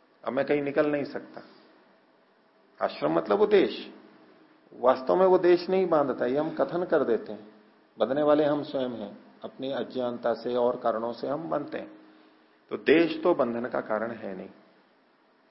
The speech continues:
न तो काल बंधन का कारण है, न देश बंधन का कारण है। दो को निवारण किया, ठीक है।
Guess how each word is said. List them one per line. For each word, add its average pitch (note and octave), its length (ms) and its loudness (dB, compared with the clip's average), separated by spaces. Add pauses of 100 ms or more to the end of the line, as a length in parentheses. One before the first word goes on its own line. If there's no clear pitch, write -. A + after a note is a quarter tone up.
(480)
न A#2 40 -2
तो C#3+ 120 0
काल C3+ 320 6
बंधन D#3 300 2
का D#3 120 2
कारण D3+ 340 4
है, D3+ 200 0
न C#3+ 220 -2
देश C3 240 2
बंधन A#2 340 -6
का A2+ 140 -4
कारण A2 280 -4
है। A#2 180 -10
दो D#3 200 6
को D#3 120 2
निवारण A2 380 -2
किया, G2+ 260 -14 (2250)
ठीक - 220 -8
है। - 100 -16